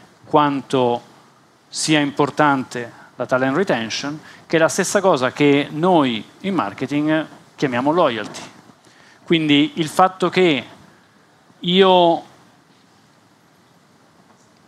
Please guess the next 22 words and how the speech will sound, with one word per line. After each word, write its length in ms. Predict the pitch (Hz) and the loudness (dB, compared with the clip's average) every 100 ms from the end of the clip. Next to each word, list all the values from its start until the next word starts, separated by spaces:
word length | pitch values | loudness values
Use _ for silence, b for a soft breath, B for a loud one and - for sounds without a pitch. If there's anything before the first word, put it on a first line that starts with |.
| _ _ _ _ - | _ _ _ _ -8
mi 180 | 139 170 | -2 0
accontenti 920 | - 180 175 208 208 175 135 131 123 | 0 -2 0 2 0 -2 -6 -6 -4
di 180 | 151 175 | -2 0
trovare 320 | 151 165 156 | 2 4 4
un 80 | 147 | 2
nuovo 240 | 165 165 | 0 0
cliente 880 | 180 226 107 117 107 160 175 160 - _ _ _ - | 0 -2 -2 -8 -4 -2 -2 -8 -18 _ _ _ -4
non 160 | 170 | -2
è 60 | 170 | -2
sufficiente. 640 | - 151 170 160 117 110 | -4 -6 -2 -2 -2 -4
Io 80 | 160 | -2
su 80 | 160 | 0
quel 160 | 165 | -2
cliente 400 | 160 180 175 180 | 0 0 0 0
devo 220 | 190 160 147 | 0 2 0
continuare 520 | 151 131 151 151 143 | -2 -2 2 4 4
a 40 | |
investire, 680 | 135 131 127 - 151 180 190 | 2 -2 -4 -2 0 0 -2
devo 160 | 151 135 | -2 -2
continuare 420 | 139 131 143 135 | -2 -4 0 2
ad 80 | 131 | 2
ascoltarlo, 760 | 127 - 120 - 156 160 165 | 0 -4 -4 2 4 2 -2